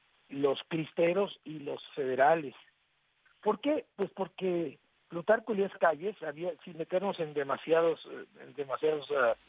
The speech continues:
eh, recovecos, pues había impuesto leyes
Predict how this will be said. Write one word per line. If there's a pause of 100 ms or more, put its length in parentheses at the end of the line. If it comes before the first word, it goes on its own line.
(400)
eh, (260)
recovecos,
pues
había
impuesto
leyes